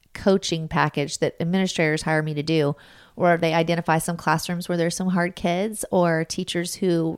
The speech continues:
really want some help. And I go and observe, and I have this feedback form, sort of prescription thing that I do. And I get to sit with the teacher and meet with the teacher and help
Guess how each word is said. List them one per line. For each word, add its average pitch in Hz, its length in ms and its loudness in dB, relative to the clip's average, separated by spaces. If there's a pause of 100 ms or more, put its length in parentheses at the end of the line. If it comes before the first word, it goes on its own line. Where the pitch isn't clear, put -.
(120)
really 185 240 0
want 170 180 -2
some 165 140 -6
help. 165 320 -4 (380)
And 180 100 2
I 180 40 2
go 185 200 4
and 175 120 2
observe, 160 720 -2
and 160 120 0
I 165 120 -2
have 160 220 0
this 156 220 -4 (340)
feedback 170 560 2
form, 170 320 0
sort 170 180 0
of 160 120 -4
prescription - 720 -4
thing 165 240 0
that 160 100 -2
I 156 100 -2
do. 160 320 0 (380)
And 165 120 -2
I 160 100 0
get 165 160 -4
to 165 280 -6
sit - 360 -2
with - 100 -6
the 170 60 -8
teacher 165 320 -4
and 156 100 -6
meet 160 100 -6
with - 120 -10
the 165 60 -8
teacher 156 360 -6
and 175 100 -8
help 160 340 -6